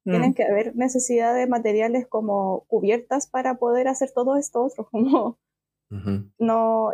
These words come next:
Speaker 1: yo quizá estoy opinando de lo que no me invitaste a opinar, pero quizás puede ser una pausa de un momento, de un destinar energía en, en, en otros acomodos, en otras, en otras, en otras formas, otras realidades que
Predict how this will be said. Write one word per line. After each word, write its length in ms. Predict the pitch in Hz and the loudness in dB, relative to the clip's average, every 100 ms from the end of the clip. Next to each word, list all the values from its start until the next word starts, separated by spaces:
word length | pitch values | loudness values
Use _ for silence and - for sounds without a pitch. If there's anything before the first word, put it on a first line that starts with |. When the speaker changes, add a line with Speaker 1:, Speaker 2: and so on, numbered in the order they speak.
| 208 | 0
Speaker 1:
yo 280 | 240 240 - - - | 0 0 -4 -12 -4
quizá 600 | 233 - 240 247 247 254 _ _ - | -2 0 0 0 -2 -6 _ _ -4
estoy 560 | 214 220 - 233 240 - | 0 0 0 0 2 2
opinando 540 | 220 220 214 226 240 | 0 0 -2 0 0
de 140 | 240 233 | 0 0
lo 120 | 220 | 0
que 100 | 208 | 0
no 120 | 226 | -2
me 80 | 240 | 0
invitaste 400 | 220 214 233 277 | 0 0 -2 0
a 60 | 269 | 0
opinar, 320 | 254 262 302 | 0 -2 0
pero 240 | 269 240 - _ | 0 0 -2 _
quizás 280 | 226 - 262 | -4 -2 -2
puede 140 | 269 277 | -2 0
ser 120 | 277 | 0
una 160 | 294 247 | 0 0
pausa 600 | 214 254 - 185 202 - | -2 -2 -4 -4 -4 -8
de 180 | 196 202 | -4 0
un 180 | 196 233 | 2 2
momento, 640 | 240 220 226 254 - 190 190 | 0 0 -2 -2 0 0 0
de 280 | 196 190 - | 2 2 2
un 140 | 214 | 0
destinar 340 | 214 254 226 233 | 0 0 0 0
energía 720 | 247 226 - 226 247 254 247 | 0 -2 -2 -2 0 2 0
en, 300 | 202 202 190 _ _ _ _ _ - | -2 -2 -6 _ _ _ _ _ -4
en, 240 | 208 - - | -2 -2 -2
en 140 | 220 233 | 0 0
otros 220 | 285 285 | 2 2
acomodos, 640 | 262 226 202 220 277 254 | 2 0 0 0 2 0
en 100 | 214 226 | 0 -2
otras, 340 | 240 247 254 _ | 0 0 -2 _
en 180 | 202 196 | -4 0
otras, 380 | 220 254 254 254 - | 0 0 0 0 -2
en 180 | 214 208 | -2 -2
otras 320 | 226 247 247 | -2 -2 0
formas, 240 | 220 262 240 | -2 0 0
otras 140 | 240 | 0
realidades 540 | 226 226 196 226 277 - | 0 2 0 2 0 0
que 240 | 220 | -2